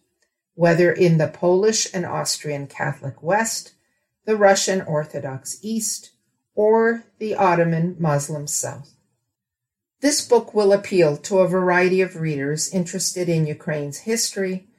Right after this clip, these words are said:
comparative linguistics, international politics, and Russian aggression. The dense but well-written articles are thoroughly researched. Academics will appreciate the detailed footnotes.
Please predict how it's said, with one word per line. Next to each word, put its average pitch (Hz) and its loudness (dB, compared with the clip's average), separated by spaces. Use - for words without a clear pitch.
comparative 160 -2
linguistics, 190 -4
international 160 -4
politics, 202 -2
and 226 2
Russian 226 4
aggression. 226 -2
The 170 4
dense 185 0
but 180 -2
well-written 196 2
articles 165 -6
are 202 2
thoroughly 196 0
researched. 196 -4
Academics 170 -2
will 180 0
appreciate 190 -2
the 185 -4
detailed 175 -6
footnotes. 170 -12